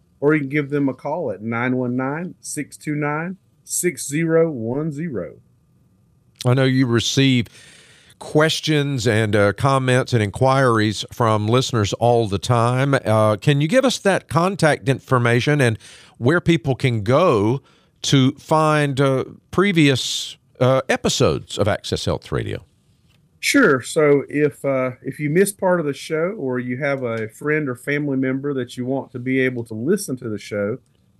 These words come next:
Speaker 1: uh, you can always go to W P T F dot com, and all the old shows are archived there, uh, as well as about an hour or two after we air live, we normally will upload to Apple Podcast every week as well, so you can listen,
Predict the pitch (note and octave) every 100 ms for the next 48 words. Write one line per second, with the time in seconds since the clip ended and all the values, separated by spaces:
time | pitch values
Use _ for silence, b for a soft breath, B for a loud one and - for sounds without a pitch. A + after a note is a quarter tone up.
0 | - B2 A#2+ C3 C3+ D3+ D#3 E3+ E3+ D3
1 | B2+ D3 C#3+ C3 C3+ B2+ A#2+ - D3+ -
2 | C#3+ C#3 - C3 A#2+ - - B2 B2 C#3
3 | D3+ A#2 A2 A#2 C3 C3+ B2+ B2 C3 B2
4 | - B2 B2 A2 F2 G2+ C3+ F3 A2+ G#2
5 | F#2+ F#2 F#2+ F#2+ G2 - _ _ _ -
6 | A2+ - B2 A#2 C3 F#3+ G#3 D#3 C3 B2+
7 | A#2+ A#2+ A#2 F3+ A3 C#3+ - C#3 D3+ D#3+
8 | C#3 B2+ - C#3+ - B2 D#3 - - B2
9 | A#2+ - B2 C3+ B2+ A2 A#2 C3+ B2 G#2
10 | G#2 A2+ _ _ _ _ A#2 B2+ C3 D3+
11 | D3+ C#3 C3+ B2+ A#2+ A#2 C3 C#3 C#3+ C#3
12 | C3 B2 - A2 B2+ A#2+ G#2+ - D3+ D#3
13 | - A2+ G#2+ - A#2+ A2+ A2 A2+ A2 G2+
14 | C#3+ F3 C#3+ C#3+ B2+ B2 B2 B2 A#2 C3+
15 | - C3+